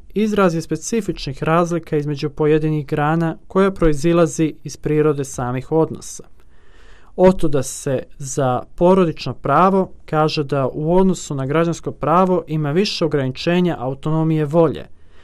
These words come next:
više pravne nejednakosti, više neprenosivih prava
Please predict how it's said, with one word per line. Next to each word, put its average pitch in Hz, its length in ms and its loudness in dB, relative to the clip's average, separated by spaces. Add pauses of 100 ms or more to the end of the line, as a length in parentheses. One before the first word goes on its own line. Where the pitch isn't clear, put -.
(200)
više 160 400 0
pravne 139 440 -2
nejednakosti, 147 1040 -2 (340)
više 196 340 2
neprenosivih 151 840 -2
prava 175 520 2